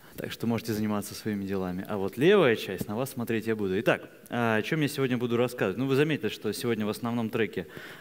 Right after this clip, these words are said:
а, так или иначе концентрируется на больших данных. А, я сегодня попробую тоже дать некий такой обзорный, с элементами небольшого погружения, а,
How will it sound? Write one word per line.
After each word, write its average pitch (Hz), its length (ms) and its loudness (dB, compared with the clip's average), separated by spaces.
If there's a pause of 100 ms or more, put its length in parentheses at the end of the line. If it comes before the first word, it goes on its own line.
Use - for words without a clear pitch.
а, 101 260 0
так 123 180 0
или 120 120 0
иначе 113 460 -2 (640)
концентрируется 120 840 0
на 101 280 0
больших 101 400 -6
данных. 196 380 0 (400)
А, 110 240 -2
я 139 240 2
сегодня 139 420 0
попробую 120 380 0
тоже 113 240 -2
дать 107 280 0
некий 107 280 -4
такой 98 440 0 (420)
обзорный, 127 1120 4
с - 120 -2
элементами 131 500 4
небольшого 117 380 2
погружения, 107 1080 0
а, 95 500 -2